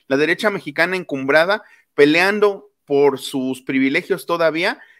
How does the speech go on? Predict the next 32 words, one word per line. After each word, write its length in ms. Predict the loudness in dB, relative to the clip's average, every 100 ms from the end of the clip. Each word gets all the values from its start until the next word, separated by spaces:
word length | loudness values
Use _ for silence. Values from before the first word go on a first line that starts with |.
| _ -6
desde 460 | -2 -2 -2 -2
una 300 | -2 -2 -4
trinchera 640 | -4 -6 -6 -4 -4 -4 -6
que 80 |
ellos 240 | -6 -6 -8
consideran 680 | -8 -6 0 0 0 -4 -10
democrática, 1040 | -4 -4 -4 -4 -2 -2 -4 -12 -20 -16
¿no? 180 | -10 -10 -12 -10 -2
Ellos 340 | 0 -2 -6
quieren, 400 | -2 0 0 -2
como, 260 | -6 -8 -6
como 200 | -4 -2
les 160 | 0
digo, 180 | -2 -4
esta 120 | -8
es 60 | -4
una 200 | -2 0
paradoja 580 | 0 0 -2 -4 -6 -6
increíble, 680 | -6 -4 -2 -2 -2 -6 -18 _ _ _ _
quieren 580 | 2 4 4 2 -4 _ _
salvar 600 | -2 -2 2 2 0 -2
a 60 | 0
la 140 | 0
democracia, 760 | 0 -4 -2 0 0 0 -4 -4
lo, 160 | -6 -4
a 100 | -2
lo 200 | -2 -4
que 100 | -2
ellos 180 | -4 -4
entienden 300 | -8 -8 -8
como 180 | -6 -8
democracia, 540 | -8 -6 -4 -4